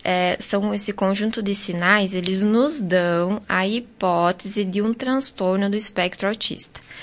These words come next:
Mas isso deve ser avaliado por profissionais que tenham conhecimento especializado no neurodesenvolvimento.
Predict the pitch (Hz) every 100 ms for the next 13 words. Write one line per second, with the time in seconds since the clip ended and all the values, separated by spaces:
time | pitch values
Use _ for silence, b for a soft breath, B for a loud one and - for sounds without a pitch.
0 | B B B 185 190 185 - 185 185 185
1 | 180 170 170 170 165 180 - 170 175 175
2 | - 175 175 175 - - 233 - 226 240
3 | 320 269 208 196 190 190 180 185 202 214
4 | - 214 226 240 233 202 180 180 196 214
5 | 214 196 190 196 202 196 196 202 190 208
6 | 240 - -